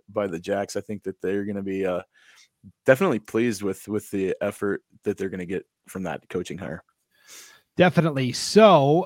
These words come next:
Speaker 2: uh, yes, and, and all of that is detailed in our preview that Keller Sherman wrote, but he, he uncovered this stat. Grangeville has not lost a C I L game since two thousand eighteen.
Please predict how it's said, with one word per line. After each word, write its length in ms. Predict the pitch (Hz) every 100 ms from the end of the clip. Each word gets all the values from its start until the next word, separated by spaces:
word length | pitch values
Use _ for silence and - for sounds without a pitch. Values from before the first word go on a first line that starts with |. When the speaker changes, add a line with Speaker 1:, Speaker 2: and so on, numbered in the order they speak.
| -
Speaker 2:
uh, 720 | 165 151 143 143 139 135 135 147
yes, 380 | 170 131 - -
and, 280 | 147 143
and 320 | 135 139 135 127
all 220 | 139 151 165
of 80 |
that 180 | 143 156
is 140 | 143 -
detailed 500 | 151 143 151 143 143
in 120 | 135
our 220 | 123 120 -
preview 640 | - 170 170 127 135 131 127
that 160 | 131
Keller 260 | - 147 143
Sherman 360 | - 151 131
wrote, 260 | 123 143 135
but 80 | 123
he, 240 | 151 226
he 260 | 131 196 233 -
uncovered 520 | 170 180 165 147 123 117
this 160 | 175
stat. 420 | - - 113 113 - _ - _ -
Grangeville 640 | 151 147 220 277 170 165 127
has 240 | 160 156
not 240 | 175 147
lost 640 | 127 123 143 110 - - - _ _ _ -
a 100 | 131
C 320 | - - 196
I 200 | 165 156
L 260 | 147 151 151
game 580 | 120 135 127 120 113 - _ _
since 360 | - 143 120 -
two 240 | 170 190
thousand 460 | 196 170 175 151 139
eighteen. 640 | 147 - - 131 110